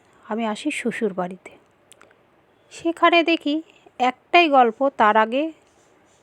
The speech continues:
বৌদিদের কাছে শুনতে হতো একটা কথা, যে "তোমার এই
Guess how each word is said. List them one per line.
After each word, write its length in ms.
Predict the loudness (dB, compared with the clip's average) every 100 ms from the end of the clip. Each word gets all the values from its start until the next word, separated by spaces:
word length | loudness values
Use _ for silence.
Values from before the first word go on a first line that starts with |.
| -8
বৌদিদের 500 | -2 0 0 -2 0
কাছে 280 | 0 -4 -6
শুনতে 400 | -10 -12 -6 -6
হতো 260 | -6 -6 -6
একটা 380 | -6 -8 -8 -6
কথা, 360 | -8 -8 -10 -12 _ _ _ _ _ _ _ _ _ _ _ -8
যে 140 | -6
"তোমার 300 | -4 -2 -2
এই 120 | -2